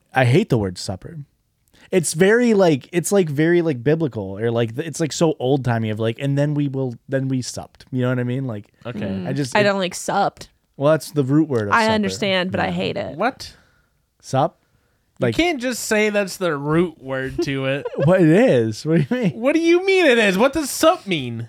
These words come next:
Speaker 1: We will have supped. We sup tonight.
Speaker 2: You
Speaker 3: Sup,
Speaker 2: sup.
Speaker 3: dude.
Speaker 1: <laughs> Yeah, what's up? Yeah. I don't know the proper term of the root, but I do know that in Year One, starring Michael Cera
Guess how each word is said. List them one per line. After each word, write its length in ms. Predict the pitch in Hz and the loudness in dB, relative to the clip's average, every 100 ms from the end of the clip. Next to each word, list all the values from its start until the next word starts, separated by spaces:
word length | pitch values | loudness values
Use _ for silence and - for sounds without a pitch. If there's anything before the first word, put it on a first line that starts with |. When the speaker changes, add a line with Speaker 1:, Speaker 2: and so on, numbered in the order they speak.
| - | -4
Speaker 1:
We 180 | 139 160 | 2 4
will 160 | 170 | 4
have 220 | 151 160 | 4 2
supped. 540 | 135 - 151 185 - - _ _ _ _ _ | 0 2 2 0 -8 -20 _ _ _ _ _
We 140 | 147 143 | 0 0
sup 400 | - 151 170 - - _ _ _ _ _ _ _ _ _ _ - | 2 2 2 -2 -16 _ _ _ _ _ _ _ _ _ _ -8
tonight. 300 | 160 143 160 | -2 2 4
Speaker 2:
You 220 | 190 302 285 | 4 4 2
Speaker 3:
Sup, 400 | 226 160 135 208 | 2 2 2 0
Speaker 2:
sup. 420 | 294 - - - | -2 -4 -16 -8
Speaker 3:
dude. 180 | 180 123 | -4 0
Speaker 1:
<laughs> 40 | |
Yeah, 220 | 160 135 - | 2 0 0
what's 280 | 190 - 185 | 0 0 0
up? 320 | 170 - 196 | 0 0 -4
Yeah. 400 | 175 175 175 117 - - - 523 - - _ - - - _ | -2 0 0 -4 -8 -10 -8 -12 -12 -20 _ -18 -18 -20 _
I 80 | 165 | 2
don't 200 | 220 240 | 2 4
know 200 | 185 190 | 4 4
the 120 | 175 | 2
proper 440 | - 156 151 175 165 | 2 2 2 2 2
term 300 | 165 160 160 | 2 4 4
of 160 | 147 | 2
the 100 | 135 | 2
root, 340 | 127 135 160 180 | 0 2 2 2
but 100 | 160 | 0
I 60 | 143 | 2
do 180 | 135 165 | 2 2
know 180 | 165 151 | 4 4
that 260 | 135 127 _ - | 2 0 _ -4
in 260 | 143 131 | -2 -2
Year 240 | 123 139 151 | 2 4 4
One, 340 | 139 127 143 | 4 4 2
starring 420 | 151 160 139 135 127 | 0 2 2 2 2
Michael 300 | 131 135 139 | 2 2 -2
Cera 520 | - 131 131 143 | 0 2 4 4